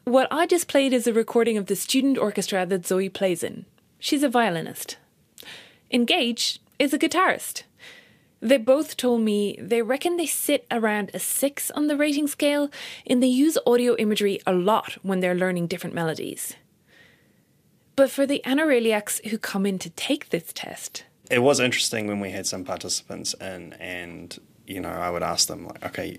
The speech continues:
Speaker 2: for this part, you're gonna have to imagine the song," and they just have no idea what I'm talking about. They're just like, "W-, I don't, I don't actually hear anything in my head, so I can't,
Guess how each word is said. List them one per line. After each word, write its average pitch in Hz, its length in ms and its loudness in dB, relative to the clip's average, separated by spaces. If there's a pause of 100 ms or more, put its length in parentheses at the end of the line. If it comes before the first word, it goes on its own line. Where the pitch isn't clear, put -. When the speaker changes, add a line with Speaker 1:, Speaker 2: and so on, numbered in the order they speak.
(120)
Speaker 2:
for - 180 -6
this 92 160 0
part, 87 240 -6
you're 90 80 -6
gonna 87 120 -6
have 87 140 -8
to 85 140 -8
imagine 85 460 -6
the 85 80 -10
song," 87 420 -2
and 92 120 -6
they 90 140 -4
just 87 280 -2
have 85 120 -12
no 85 120 -10
idea 82 280 -8
what 78 100 -10
I'm 82 100 -12
talking - 300 -10
about. - 320 -12 (300)
They're 92 140 -6
just - 280 0
like, 85 380 -8 (180)
"W-, - 320 -14
I 98 80 -6
don't, 92 220 -2 (240)
I 87 160 -6
don't 90 160 -6
actually 85 220 -4
hear 90 260 -6
anything 82 240 -10
in 78 60 -8
my 76 100 -10
head, 82 220 -6
so - 200 -10
I - 120 -12
can't, - 260 -10